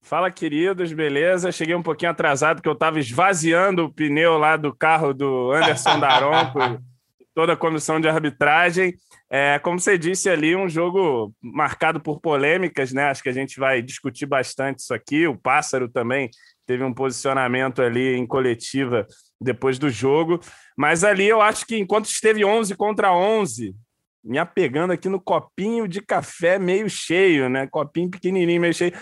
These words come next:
Speaker 1: Acho que o Vasco fazia uma partida interessante, é, ali com o São Paulo, teve suas chances, teve o gol ali anulado do Juninho, do, do Cano, que é uma das polêmicas aí de arbitragem.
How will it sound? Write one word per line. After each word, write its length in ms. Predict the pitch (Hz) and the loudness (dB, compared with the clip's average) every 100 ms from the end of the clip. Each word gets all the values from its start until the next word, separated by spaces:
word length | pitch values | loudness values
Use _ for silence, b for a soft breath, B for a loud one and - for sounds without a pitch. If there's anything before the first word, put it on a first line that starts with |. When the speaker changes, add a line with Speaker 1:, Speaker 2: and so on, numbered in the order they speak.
| B | B
Speaker 1:
Acho 180 | 165 185 | 0 2
que 60 | 214 | 0
o 80 | 175 | 2
Vasco 260 | 185 185 | 2 2
fazia 300 | 202 180 180 | 2 2 2
uma 60 | 185 | 0
partida 420 | 190 151 175 185 | 0 -2 -4 -2
interessante, 800 | 180 196 190 - 160 175 170 - _ _ _ - | 0 2 2 2 0 0 -4 -12 _ _ _ -2
é, 260 | 135 139 | 0 4
ali 300 | 139 139 151 | 4 4 2
com 160 | 151 156 | 0 -2
o 20 | |
São 220 | - 139 | -2 -2
Paulo, 640 | 117 151 185 190 175 147 127 | 2 4 6 6 4 0 -2
teve 260 | 151 151 | -4 -4
suas 240 | 143 143 120 | -2 -4 -2
chances, 480 | - 165 180 165 - | 0 2 0 -2 -2
teve 180 | 170 | -2
o 80 | 147 | -2
gol 280 | 117 156 156 | -2 0 2
ali 280 | 131 143 139 b b b | 2 0 -2 b b b
anulado 500 | 143 143 143 151 139 | 0 2 2 2 0
do 140 | 143 | -4
Juninho, 480 | 135 131 151 190 139 | -2 0 0 0 0
do, 240 | 151 131 | -2 -2
do 100 | 117 | -4
Cano, 440 | 113 147 185 175 143 | -4 0 2 0 -2
que 100 | 143 | -2
é 60 | |
uma 180 | 135 139 | -2 -2
das 160 | 139 - | -2 -4
polêmicas 680 | 147 127 135 139 120 123 123 | -4 -2 -2 -4 -4 -4 -2
aí 300 | 123 131 120 _ _ - | -2 -2 -6 _ _ -8
de 120 | 127 | -4
arbitragem. 840 | 135 143 135 139 147 170 170 180 | -2 -4 -4 0 2 2 2 -2